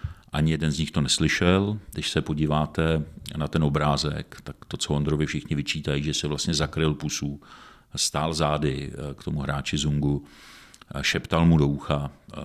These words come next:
šeptal mu vteřinu. To znamená, byl to šepot se zakrytými ústy, to je to provinění, které já Ondrovi jako vyčítám, že se nemělo stát vůbec ten incident. Ale už když ten incident takto proběhl, tak je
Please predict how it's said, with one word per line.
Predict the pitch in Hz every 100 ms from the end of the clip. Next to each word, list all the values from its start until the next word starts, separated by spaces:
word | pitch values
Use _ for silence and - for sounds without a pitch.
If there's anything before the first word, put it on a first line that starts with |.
| 69
šeptal | - - 78
mu | 78
vteřinu. | - 76 76 73 69 65
To | -
znamená, | 67 71 71 71
byl | 71
to | - 76 71 -
šepot | - - - 87 -
se | 73
zakrytými | 71 78 78 - 76 76
ústy, | 67 69 - 82 98
to | - 78
je | 71
to | - - 73 71 - - _
provinění, | 67 76 80 80 78
které | 73 73 73
já | 73
Ondrovi | 71 73 73 71
jako | -
vyčítám, | 71 - 78 76 76
že | 76
se | - 80
nemělo | 76 71 71
stát | - 76 78
vůbec | 92 87 -
ten | 90
incident. | 85 92 87 90 - - - - - -
Ale | 80 82 - -
už | 107 95
když | 107
ten | - 98
incident | 101 107 107
takto | 92 - 101
proběhl, | 87 80 71 71 73 -
tak | - -
je | 85